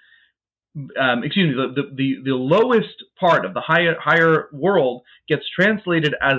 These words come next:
the Ratzon, as the fuel, as the driving force of the lower world. Um, and, and, all, and th-, this, this is, this exists not only in Atzilus to Bria, but also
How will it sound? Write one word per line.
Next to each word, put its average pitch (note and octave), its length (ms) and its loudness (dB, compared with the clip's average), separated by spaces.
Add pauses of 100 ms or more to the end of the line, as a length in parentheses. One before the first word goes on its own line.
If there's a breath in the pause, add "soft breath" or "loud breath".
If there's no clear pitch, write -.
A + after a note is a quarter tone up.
(140)
the B2+ 180 -4
Ratzon, C#3 580 0
as A2+ 200 -2
the A#2 80 -8 (160)
fuel, E3+ 440 0 (320)
as B2 160 -4
the A#2+ 300 -4
driving F3+ 580 2
force E3+ 380 2 (320)
of C3+ 160 -2
the C#3+ 80 2
lower C#3 360 2
world. F2 240 -8 (1040 loud breath)
Um, C3 360 2
and, C#3 300 0
and, C3 220 -2
all, C#3 240 0
and D3+ 220 0
th-, E3+ 240 2
this, F#3+ 140 4 (260)
this D#3 240 -2
is, D3+ 160 0
this D3 160 0
exists D3 400 -2
not E3+ 260 2
only D#3+ 360 0
in C3+ 540 0
Atzilus A#2+ 460 -4 (260)
to G#2 100 -12
Bria, A#2+ 420 -2 (280 soft breath)
but C#3 160 -2
also B3 580 2